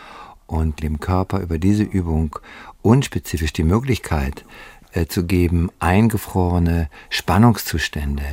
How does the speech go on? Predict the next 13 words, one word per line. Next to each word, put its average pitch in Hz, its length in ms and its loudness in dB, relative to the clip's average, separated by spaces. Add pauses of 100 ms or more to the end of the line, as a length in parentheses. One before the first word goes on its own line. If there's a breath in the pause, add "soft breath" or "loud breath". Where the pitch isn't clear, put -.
(400 loud breath)
eingefrorene 85 720 0
motorische 82 920 2 (220 loud breath)
Bewegungen 80 720 2 (360 loud breath)
sozusagen 87 460 -2
wieder 90 220 0
zu - 180 -4
lösen, 95 420 4
zu - 140 -4
lockern, 82 480 0 (420 loud breath)
als 85 220 -6
Ergänzung 85 640 -2
zu - 220 -6
Traumatherapie, 107 1080 0